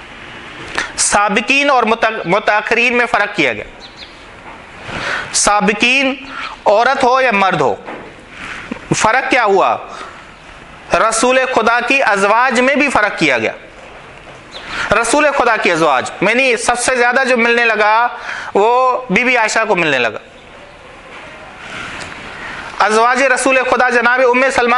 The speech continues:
کو کم ملنے لگا، یعنی حالات یہ ہونے لگے، حالات یہ ہونے لگے کہ ازواج رسول خدا میں بھی فرق آ گیا، فرق آ گیا۔ بارہ ہزار درہم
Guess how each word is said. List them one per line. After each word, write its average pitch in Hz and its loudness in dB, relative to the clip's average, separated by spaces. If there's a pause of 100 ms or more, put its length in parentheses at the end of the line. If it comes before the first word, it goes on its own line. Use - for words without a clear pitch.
کو 269 2
کم 262 0
ملنے 233 2
لگا، 143 0 (1300)
یعنی 202 2
حالات 226 2
یہ 277 2
ہونے 254 2
لگے، 135 0 (640)
حالات 175 4
یہ 269 2
ہونے 240 2
لگے 208 2 (240)
کہ 269 2
ازواج 220 2
رسول 233 2 (160)
خدا 214 2
میں 226 0
بھی 226 -2
فرق 190 0
آ 139 2
گیا، 113 -6 (1800)
فرق 196 2
آ 202 4
گیا۔ 190 2 (760)
بارہ 226 4
ہزار 226 2
درہم 220 0